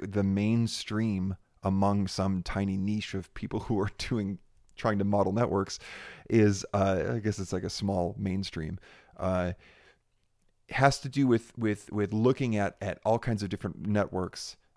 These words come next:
and then, uh, and then trying to judge their properties in terms of, okay, how, how dense or sparse are the connections, or um, how many kind of hubs are there in the network, and,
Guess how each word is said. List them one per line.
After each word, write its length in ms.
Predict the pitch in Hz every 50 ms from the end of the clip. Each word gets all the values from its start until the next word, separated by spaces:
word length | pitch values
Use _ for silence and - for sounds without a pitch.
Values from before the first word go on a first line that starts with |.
| _ _
and 320 | - 98 95 95 95 95
then, 300 | 95 101 104 104 101 98 - -
uh, 320 | - 95 90 90 90 80 - -
and 180 | - 101 98 101
then 240 | 104 104 101 101
trying 520 | 95 - - - 101 101 101 101 104 104 98
to 580 | - - - 101 98 98 95 95 92 92 90 - _ _ _ _ _ _ _ _ _ - - - 85 73 - 107 107
judge 340 | 92 - 117 107 104 - -
their 140 | - 92 90
properties 840 | - - - 104 104 98 - 98 - 78 - - - - - - - -
in 160 | - - - -
terms 360 | - - 101 92 90 90 87
of, 520 | 82 73 73 76 80 65 55 - - _ _ _ -
okay, 200 | - - - -
how, 680 | - - - - 101 101 104 104 101 101 101 101 98 - - _ _ _ _ _ _ _
how 280 | - - 104 107 110 110
dense 520 | 104 - - 101 101 98 98 - - -
or 100 | - 92
sparse 480 | 90 - - - 98 92 92 92 - -
are 120 | 92 90
the 100 | 85 90
connections, 840 | - - 95 90 80 - - - - 87 82 73 - - - - - -
or 400 | - 98 95 92 92 90 90 92 - _ _ _ _ _ _ _ _ _ _ -
um, 200 | 92 92 90 90
how 200 | 92 - 110 113
many 380 | 113 110 104 101 101 98 95 -
kind 240 | - - 98 92
of 100 | 80 -
hubs 580 | 101 - - - - 110 107 104 98 95 87 - -
are 180 | - 85 87
there 220 | 85 82 82 82 82
in 80 | 80
the 100 | 78 71
network, 540 | 78 80 - - - - - - - - -
and, 240 | - 85 - - -